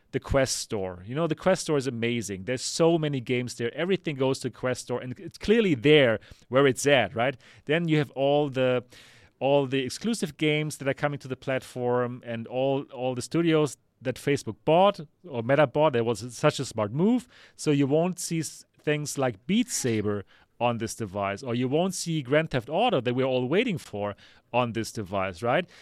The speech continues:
So the store, while it's not bad, there's, there's actually more than, way more than a hundred titles, and also titles that we love, right? Like After the Fall is there, Red Matter is there,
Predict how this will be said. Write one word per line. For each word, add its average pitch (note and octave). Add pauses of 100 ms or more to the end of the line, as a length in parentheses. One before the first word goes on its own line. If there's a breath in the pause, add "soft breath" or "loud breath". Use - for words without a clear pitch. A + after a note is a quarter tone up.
(120)
So G#3 (100)
the F3
store, A#3 (360)
while F3+
it's -
not C3+
bad, F3+
there's, E3
there's D3
actually D3+ (800 soft breath)
more F3
than, F#3+ (260)
way F#3+
more G#3
than F#3
a D3+
hundred E3+
titles, D3+
and D3
also E3
titles D3+ (140)
that C3+
we A2
love, F#3+ (760)
right? C#3
Like C#3+
After C3
the G#2+
Fall F3
is B2+
there, C#3 (280 loud breath)
Red B2
Matter D#3+
is D3
there, C3+